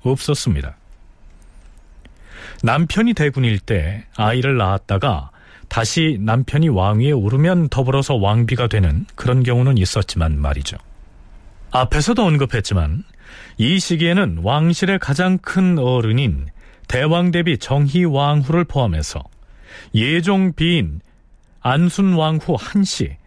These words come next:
그리고 성종의 친모인 인수 대비 등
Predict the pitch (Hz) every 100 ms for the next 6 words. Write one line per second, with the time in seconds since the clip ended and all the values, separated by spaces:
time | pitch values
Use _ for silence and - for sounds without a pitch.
0 | - - 170 139 73 - - - 214 202
1 | 196 185 - - 185 165 107 175 - -
2 | 113 139 185 185 202 170 143 120 110 73